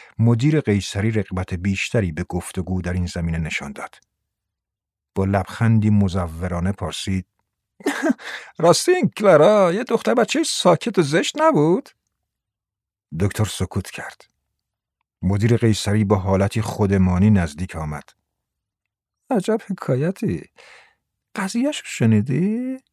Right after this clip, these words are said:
گفتم که با کسی در این باره حرفی نزدم. <laughs> "حرف زدم واسه چی؟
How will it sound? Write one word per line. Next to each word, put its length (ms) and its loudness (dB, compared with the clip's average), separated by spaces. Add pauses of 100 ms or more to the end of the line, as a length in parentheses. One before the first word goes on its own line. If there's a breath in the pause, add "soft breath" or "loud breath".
(880)
گفتم 320 2
که 340 0 (580)
با 220 2
کسی 280 0
در 120 4
این 140 6
باره 140 4
حرفی 340 -2
نزدم. 600 -4 (680)
<laughs> 760 -4
"حرف 340 -2
زدم 360 2
واسه 240 2
چی؟ 360 -2